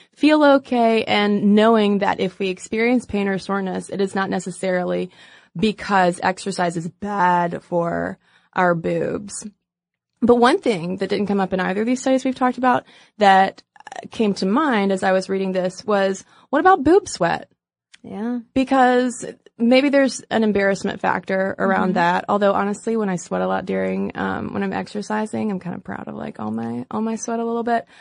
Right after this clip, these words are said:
Speaker 1: Um, but if you have larger breasts, boob sweat can be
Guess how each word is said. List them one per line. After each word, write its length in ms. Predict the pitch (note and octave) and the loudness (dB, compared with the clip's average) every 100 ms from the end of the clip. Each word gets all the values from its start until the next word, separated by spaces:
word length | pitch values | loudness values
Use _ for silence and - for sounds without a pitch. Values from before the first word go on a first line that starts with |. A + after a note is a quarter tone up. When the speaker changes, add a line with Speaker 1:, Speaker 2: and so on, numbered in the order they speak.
| - - | -20 -8
Speaker 1:
Um, 400 | - G#3+ G3 - G3+ | 0 2 2 -4 4
but 280 | C4 C4+ G#3+ | 6 6 4
if 100 | A3+ | 0
you 100 | G#3+ | 0
have 120 | G3 | 0
larger 440 | F#3+ G3+ C#4+ D4+ | 2 2 2 0
breasts, 580 | G#3 - - G3+ - - _ _ _ _ | -2 -4 -4 -8 -14 -20 _ _ _ _
boob 220 | - C#4 - | -2 -2 0
sweat 280 | C#4 A3 | 0 0
can 160 | - G#3 | 0 -2
be 480 | F#3+ F#3+ F#3+ F#3+ | -2 -2 -4 -6